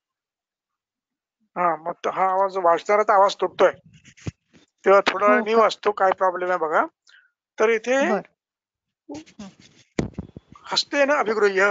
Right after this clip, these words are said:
Speaker 1: हाथ से पकड़कर भी निकाल सकते हो। विमृश्य उपकरणेन,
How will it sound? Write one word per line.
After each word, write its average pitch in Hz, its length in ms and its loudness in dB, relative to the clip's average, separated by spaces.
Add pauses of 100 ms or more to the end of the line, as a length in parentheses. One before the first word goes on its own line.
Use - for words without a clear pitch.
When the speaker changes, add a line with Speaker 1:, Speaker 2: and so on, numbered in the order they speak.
(400)
Speaker 1:
हाथ 190 280 -6
से 208 240 -8
पकड़कर 180 480 -6
भी 214 100 -8
निकाल 170 240 -8
सकते 160 300 -14
हो। 170 360 -6 (960)
विमृश्य 226 440 -6
उपकरणेन, 233 560 -2